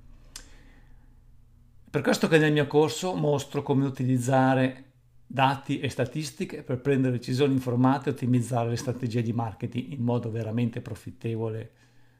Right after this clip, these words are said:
e consone anche con i tempi che stiamo vivendo. Infine, un'altra obiezione comune è quella di vedere il marketing come un'attività isolata dal resto dell'azienda. In realtà,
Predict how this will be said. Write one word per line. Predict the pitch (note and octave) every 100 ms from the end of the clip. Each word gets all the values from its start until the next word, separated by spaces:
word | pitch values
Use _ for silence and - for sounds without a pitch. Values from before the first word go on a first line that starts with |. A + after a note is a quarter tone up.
| _ _ -
e | C3 A#2+ - - _ _ _
consone | - E3+ F3 C3+ C3+ B2+
anche | B2 A#2
con | B2 A2+
i | A2+
tempi | B2+ A2+ A#2
che | -
stiamo | G2 A#2+ A2+
vivendo. | G#2+ G#2+ A2 F#2 - - - - - - - -
Infine, | - C#3+ - A3+ G#3+ D3 B2+ - - - - - -
un'altra | D3 E3+ F3 D3+
obiezione | C#3 C#3 E3+
comune | C#3+ E3 D#3+ F#3
è |
quella | D#3+ C#3+
di | B2+
vedere | C3 B2+ C#3
il | C3+
marketing | C3+ D3 F#3+ - E3
come | C3
un'attività | C3 B2+ C3 C3 C3+
isolata | C#3 D3 D3+ A#2 B2 F3+
dal | C#3+
resto | A2 - A#2+
dell'azienda. | A2 A2 D3 C#3+ A2+
In | G#2+
realtà, | A2 C#3+ D3+ - G2+ -